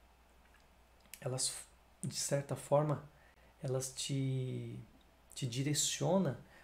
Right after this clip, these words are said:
pra que você planeje melhor o teu estudo. Você vai encaixar o estudo daquele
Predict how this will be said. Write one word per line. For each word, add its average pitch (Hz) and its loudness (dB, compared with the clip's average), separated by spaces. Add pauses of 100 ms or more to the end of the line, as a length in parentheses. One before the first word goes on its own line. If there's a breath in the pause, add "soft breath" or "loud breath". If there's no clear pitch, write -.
(180 loud breath)
pra 135 -2
que - -8
você 135 -2 (760)
planeje 170 6
melhor 160 4
o 147 -4
teu 165 -2
estudo. 110 -4 (580 loud breath)
Você - -4
vai 135 2
encaixar 151 2
o 247 0
estudo 185 -2
daquele 180 2